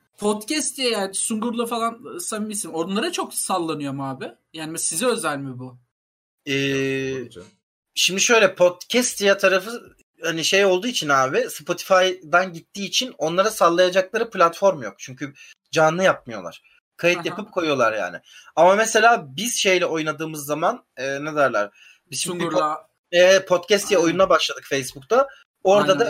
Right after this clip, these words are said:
Speaker 2: öyle
Speaker 1: efsane
Speaker 2: mesaj,
Speaker 1: o da.
Speaker 2: e, orada da öyle mesajlar gelebiliyor. Ama zaten şöyle de bir durum var orada. Sungur kendi kitlesinde bu filtre sürecini geçeli çok olduğu için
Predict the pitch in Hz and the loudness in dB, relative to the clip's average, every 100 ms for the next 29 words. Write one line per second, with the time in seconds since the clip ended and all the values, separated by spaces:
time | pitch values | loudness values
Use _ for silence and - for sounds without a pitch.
0 | 202 202 190 - 190 139 151 - _ - | 0 0 0 2 2 2 -4 -12 _ 2
1 | 185 180 208 226 226 226 214 220 214 208 | 4 4 4 2 2 0 0 0 0 0
2 | 220 214 220 254 196 202 202 185 123 - | 2 2 2 2 0 -2 -2 0 0 4
3 | 277 262 277 277 165 - 208 214 202 202 | 4 4 4 2 -2 -2 -2 -2 -4 -8
4 | 196 196 156 113 104 - _ _ - - | -6 -4 -2 0 -2 -4 _ _ -12 -6
5 | 190 196 311 - 180 208 - - 190 185 | -4 -2 -4 0 0 0 -6 -6 -4 -4
6 | 196 190 185 196 214 214 214 202 - 180 | -4 -4 -4 -10 -10 -6 -2 -2 -2 -2
7 | 180 185 170 165 180 170 202 202 175 202 | 0 -2 -2 0 -2 0 0 2 2 0
8 | 311 - - | -4 -4 -6